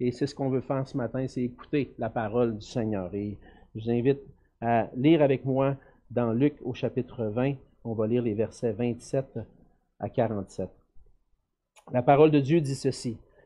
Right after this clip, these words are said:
Quelques-uns des Sadducéens qui disent qu'il n'y a point de résurrection s'approchèrent et posèrent à Jésus cette question. «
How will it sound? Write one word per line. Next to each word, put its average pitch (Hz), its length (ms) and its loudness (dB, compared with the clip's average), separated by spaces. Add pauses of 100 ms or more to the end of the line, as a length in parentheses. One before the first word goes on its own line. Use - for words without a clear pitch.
Quelques-uns 170 640 6
des 165 140 6
Sadducéens 143 840 4
qui 151 200 -6
disent 156 380 2
qu'il 135 200 -2
n'y 135 100 2
a 123 80 4
point 196 320 4
de 175 80 6
résurrection 139 800 2 (320)
s'approchèrent 208 800 4
et 143 40 2
posèrent 185 600 6
à 160 80 8
Jésus 156 380 2
cette 165 220 2
question. « 156 560 0